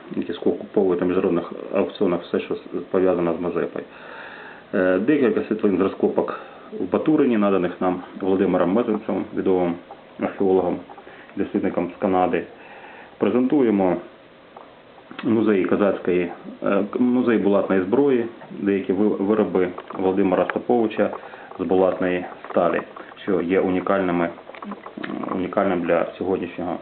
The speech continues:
часу. І потихеньку починаємо дивитися те, що знаходиться всередині. Стаття починається, е, вступною, е, журнал починається вступною статтею шеф-редактора і редактора,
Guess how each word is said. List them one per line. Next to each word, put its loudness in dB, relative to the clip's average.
часу. -2
І 2
потихеньку 2
починаємо 2
дивитися 2
те, 4
що 2
знаходиться -2
всередині. 0
Стаття 0
починається, 2
е, 4
вступною, 2
е, 6
журнал 4
починається 0
вступною 0
статтею 2
шеф-редактора 2
і 4
редактора, 2